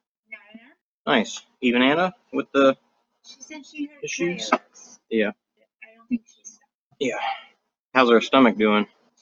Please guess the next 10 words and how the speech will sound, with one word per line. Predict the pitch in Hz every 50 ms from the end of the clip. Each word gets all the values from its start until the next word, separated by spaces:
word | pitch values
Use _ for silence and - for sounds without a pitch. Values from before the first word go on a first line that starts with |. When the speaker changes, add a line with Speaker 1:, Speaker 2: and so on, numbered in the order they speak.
| _
Speaker 1:
She | _ _
hasn't | _ _ _ _ _ _
stopped. | - _ _ _ _ _ _ _ _ _ - - _ _ _ _ _ _ _ _ - 143 143 - - _ _ _ _ _ _ _ _
Speaker 2:
Yeah, | - - 107 107 107 -
kinda | 117 117 113
got | 113 110 -
those | 107 107 104 101
wrinkly | 113 113 110 - 110 104
feet | - - 120 113 110 107 - _
from, | - 113 107 107 104 101